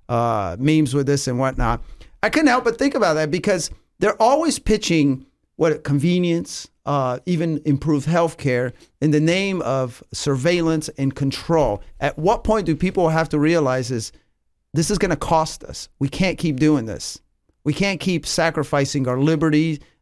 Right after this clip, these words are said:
and everything in the name of convenience or even supposedly improved healthcare, which I don't, I don't even buy that.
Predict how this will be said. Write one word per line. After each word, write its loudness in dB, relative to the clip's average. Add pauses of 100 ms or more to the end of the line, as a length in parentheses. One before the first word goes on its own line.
and 0
everything 0
in 2
the 2
name 2
of -4
convenience 0
or 0
even 2
supposedly 0
improved -2
healthcare, 0
which -4
I 2
don't, -2
I 0
don't 0
even -4
buy -2
that. -6